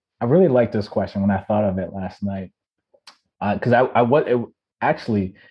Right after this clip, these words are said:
it actually wasn't in here, but I really thought about it 'cause I think so many women and, and men too, uh, deal with this. So let's talk about pressure.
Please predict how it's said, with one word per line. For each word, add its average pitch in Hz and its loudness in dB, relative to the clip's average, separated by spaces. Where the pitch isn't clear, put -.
it 101 0
actually 156 2
wasn't 117 2
in 113 2
here, 98 -4
but 104 0
I 104 4
really 120 2
thought 113 0
about 95 -2
it - -10
'cause - -6
I 101 2
think - 0
so 127 0
many 127 4
women 110 2
and, 202 2
and 151 4
men 107 2
too, 101 0
uh, 104 -2
deal 113 2
with 104 -2
this. - -14
So 117 -6
let's 135 2
talk 165 2
about 135 0
pressure. - -6